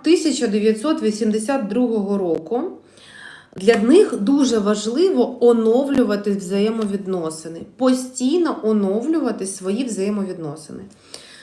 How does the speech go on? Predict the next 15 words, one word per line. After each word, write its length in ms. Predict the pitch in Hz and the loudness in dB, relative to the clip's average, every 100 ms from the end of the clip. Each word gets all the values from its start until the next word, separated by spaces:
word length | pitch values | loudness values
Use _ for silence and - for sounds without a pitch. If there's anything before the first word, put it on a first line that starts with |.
| - - | -20 -10
Через 520 | - 302 285 247 - - | 2 6 6 4 0 -4
оновлення 1040 | 247 254 233 220 185 175 185 214 247 330 453 - _ _ _ _ _ | 2 4 4 4 2 -2 -2 0 0 0 -4 -8 _ _ _ _ _
ви 240 | 196 226 330 | -4 2 2
будете 480 | 214 240 220 220 202 | 2 2 0 0 -4
приходити 760 | 196 196 - 254 294 254 190 | -4 -8 -2 -2 2 2 0
до 200 | 202 226 | 2 4
гармонії 580 | 214 196 196 247 269 214 | 4 2 2 2 2 0
внутрішньої, 920 | 180 190 180 160 170 160 - 165 160 - | 0 -2 -4 -6 -10 -14 -14 -14 -12 -6
оновлювати. 720 | 233 220 165 160 156 156 165 - - - - - - 220 | -2 -2 -2 -6 -10 -10 -14 -16 -20 -20 -20 -20 -4 -2
Отут, 480 | 214 320 392 - - 220 | 0 4 4 4 -4 -4
е, 80 | |
треба 340 | 214 262 262 269 | 0 2 4 2
трансформувати 800 | 240 214 - 214 208 240 269 214 | 0 -2 -2 0 2 2 0 -2
постійно 480 | 196 - 240 226 214 | -4 -6 -4 -4 -4
себе. 600 | - 196 180 156 143 | -6 -6 -4 -4 -6